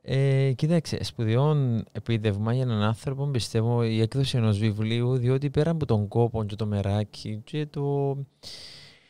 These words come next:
το όλο τρέξιμο στο να ετοιμαστεί ένα βιβλίο και τα κόστα, γιατί τα βιβλία πλέον δεν είναι βιβλία, δεν είμαστε στη δεκαετία του ογδόντα και εβδομήντα που είναι η μόνη πηγή γνώσης. Πλέον, ε, το, το βιβλίο έχει περάσει σε τρίτη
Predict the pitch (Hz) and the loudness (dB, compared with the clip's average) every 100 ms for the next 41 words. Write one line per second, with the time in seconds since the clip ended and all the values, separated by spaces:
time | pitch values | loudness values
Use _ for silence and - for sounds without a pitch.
0 | _ _ - 151 160 160 156 165 - 180 | _ _ -2 0 2 2 2 2 0 0
1 | 170 147 - 160 147 143 120 98 - 247 | 0 0 -2 -2 -2 0 0 -2 -8 -8
2 | 202 113 101 95 92 98 98 98 101 104 | -4 -2 -2 -6 -10 -4 -2 0 0 -2
3 | 110 - 165 156 151 - 156 156 - - | -6 -6 -4 -2 -4 -2 -2 -2 -6 -4
4 | 139 135 139 139 151 165 147 123 151 156 | -2 0 -2 -2 -2 0 0 0 0 -2
5 | 160 165 160 160 170 147 110 107 110 107 | 0 0 0 0 0 0 -2 -4 -4 -4
6 | 127 135 135 - - 120 110 107 107 104 | -4 -2 -2 -4 -6 -4 -2 -2 -2 -2
7 | 95 107 107 107 101 107 107 113 110 107 | 0 -2 0 -2 -4 -6 -6 -4 -2 0
8 | 107 127 135 110 - 101 92 104 98 101 | 0 0 -2 -4 -4 -4 -2 -2 -2 -2
9 | 101 98 - 101 110 139 - _ 156 160 | -2 -2 -4 -4 -6 -6 -12 _ -6 -4
10 | 160 156 156 - - - 50 60 - - | -2 -4 -8 -12 -16 -16 -14 -16 -12 -14
11 | - 123 117 113 139 156 147 131 143 - | -6 -4 -4 -2 0 0 0 0 0 -2
12 | - 123 - 139 135 117 104 | -4 -4 -2 -2 -2 -2 -2